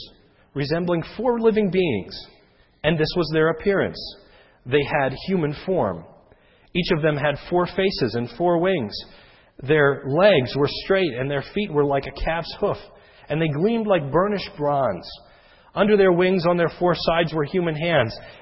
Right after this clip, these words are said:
And as for the faces and the wings of the four of them, their wings touched one another.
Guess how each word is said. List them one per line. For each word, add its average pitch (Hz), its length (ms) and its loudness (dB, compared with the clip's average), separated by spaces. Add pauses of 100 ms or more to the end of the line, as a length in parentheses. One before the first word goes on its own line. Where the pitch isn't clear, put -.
And 156 120 -2
as 202 160 2
for 196 80 -2
the 170 100 -2
faces 202 480 2
and 147 120 0
the 139 60 2
wings 185 360 2 (140)
of 139 140 -2
the 135 160 -6
four 131 200 4
of 110 120 2
them, 127 240 0 (360)
their 139 160 6
wings 180 280 4 (140)
touched - 260 2
one 143 160 2
another. 92 400 0